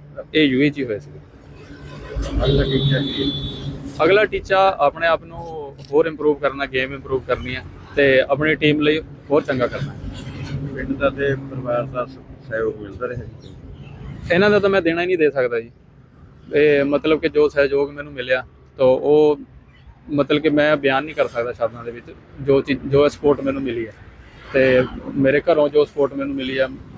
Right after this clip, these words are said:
Speaker 1: ਮੈਂ ਮਤਲਬ ਕਿ ਉਸ ਨੂੰ ਨਹੀਂ ਦੱਸ ਸਕਦਾ, ਕਿਉਂਕਿ ਉਹ, ਉਹਨਾਂ ਨੇ, ਉਹ, ਉਹਨਾਂ ਦੀ ਬਦੌਲਤ ਹੀ ਇੱਥੇ ਆਉਣਾ। ਬਾਕੀ ਪਿੰਡ ਦਾ ਮੈਨੂੰ, ਪਿੰਡ ਬੂਰ ਮਾਜਰੇ ਦਾ ਸਾਰਿਆਂ ਦੇ ਬਹੁਤ ਸਹਿਯੋਗ ਹੈ ਜੀ।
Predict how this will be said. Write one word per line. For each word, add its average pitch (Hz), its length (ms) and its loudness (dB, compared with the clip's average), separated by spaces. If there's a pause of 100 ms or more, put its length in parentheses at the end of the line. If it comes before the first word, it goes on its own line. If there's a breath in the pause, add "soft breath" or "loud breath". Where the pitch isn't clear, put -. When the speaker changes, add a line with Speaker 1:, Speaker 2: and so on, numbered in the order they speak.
Speaker 1:
ਮੈਂ 135 320 2 (240)
ਮਤਲਬ 139 280 2
ਕਿ 147 140 2 (140)
ਉਸ 151 180 2
ਨੂੰ 165 200 -2
ਨਹੀਂ 180 140 2
ਦੱਸ 139 180 2
ਸਕਦਾ, 107 280 -10 (300)
ਕਿਉਂਕਿ 139 240 2
ਉਹ, 151 340 6 (480)
ਉਹਨਾਂ 165 220 2
ਨੇ, 180 220 2
ਉਹ, 175 120 0 (140)
ਉਹਨਾਂ 202 220 4
ਦੀ 220 80 2
ਬਦੌਲਤ 156 360 2
ਹੀ 151 60 -4
ਇੱਥੇ 120 200 -6
ਆਉਣਾ। 98 160 -16 (360 soft breath)
ਬਾਕੀ 147 240 2
ਪਿੰਡ 151 280 0
ਦਾ 156 120 4
ਮੈਨੂੰ, 156 340 -4
ਪਿੰਡ 139 240 -4
ਬੂਰ 139 200 -2
ਮਾਜਰੇ 139 340 0
ਦਾ 139 60 0
ਸਾਰਿਆਂ 143 320 0
ਦੇ 156 100 0
ਬਹੁਤ 139 180 2
ਸਹਿਯੋਗ 107 340 -4
ਹੈ 98 60 -18
ਜੀ। 92 60 -20